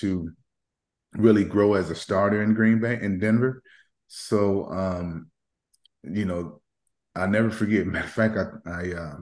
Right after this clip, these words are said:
thanked Coach Shanahan last week during our, uh, twenty-fifth anniversary, um,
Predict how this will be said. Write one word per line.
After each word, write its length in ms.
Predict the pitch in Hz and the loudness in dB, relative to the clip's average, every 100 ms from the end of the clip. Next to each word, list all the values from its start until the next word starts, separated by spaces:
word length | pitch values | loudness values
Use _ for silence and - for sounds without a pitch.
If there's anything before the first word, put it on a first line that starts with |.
| - _ | -20 _
thanked 260 | 113 101 - | 0 0 -2
Coach 200 | 101 90 | -4 0
Shanahan 520 | 110 104 98 92 90 | 0 2 0 -4 -2
last 320 | 92 92 - | 0 -2 2
week 240 | 107 107 - - - _ _ _ - | 2 2 -2 -16 -20 _ _ _ -4
during 180 | 107 95 | -2 0
our, 600 | 87 87 - 92 78 58 | -2 -6 -6 -6 -6 -10
uh, 0 | |
twenty-fifth 500 | - 117 98 - 95 | -2 2 2 0 -2
anniversary, 760 | 90 92 85 104 110 101 82 80 | -2 -4 2 2 2 0 -6 -8
um, 380 | 85 73 73 90 | -10 -10 -12 -16